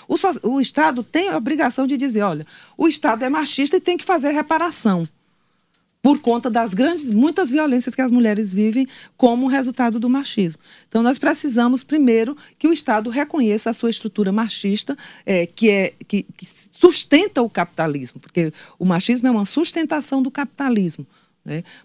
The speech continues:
Mas também o racismo é, é também outra sustentação, a L G B T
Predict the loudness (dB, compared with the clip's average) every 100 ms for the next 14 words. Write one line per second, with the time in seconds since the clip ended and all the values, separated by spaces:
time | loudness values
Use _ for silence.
0 | _ -4 -2 0 0 0 0 0 0 0
1 | -4 -4 -10 -6 -4 -2 -4 -6 -8 -8
2 | -8 -6 -8 -8 -8 -4 -2 0 0 -2
3 | -2 -4 -10